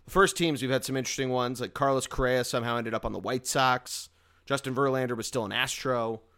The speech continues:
So this is what we're dealing with. This is, you know, to pre-, help you guys get an idea. The Brewers are coming off a season in which they made the playoffs for the third consecutive year. Already not true.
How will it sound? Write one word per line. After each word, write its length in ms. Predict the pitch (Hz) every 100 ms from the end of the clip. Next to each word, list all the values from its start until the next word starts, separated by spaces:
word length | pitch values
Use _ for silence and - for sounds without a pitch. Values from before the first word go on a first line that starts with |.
| _ _
So 180 | - 135
this 200 | 127 165
is 100 | 156
what 140 | 160
we're 80 | 135
dealing 260 | 131 143 117
with. 160 | 85
This 160 | - 101
is, 220 | 104 - - -
you 140 | 104 110
know, 220 | 92 69 - -
to 80 | 117
pre-, 200 | - 165
help 220 | 139 160 156
you 60 |
guys 320 | 143 135 123
get 160 | - 120
an 80 | 113
idea. 460 | 107 95 110 95 - _ _ _ -
The 40 |
Brewers 480 | 123 233 208 156 123
are 60 | 139
coming 260 | 151 143
off 180 | 135 123
a 60 | 113
season 300 | 151 139 131
in 60 |
which 160 | 131 -
they 80 | 135
made 140 | 156
the 40 | 151
playoffs 380 | - 156 151 -
for 80 |
the 80 | 117
third 300 | - 202 220
consecutive 580 | - 156 - 180 165 135
year. 340 | 151 190 98 - _ _ _ _ _ _ _ _
Already 300 | 135 156 156
not 240 | 139 117 -
true. 300 | 101 87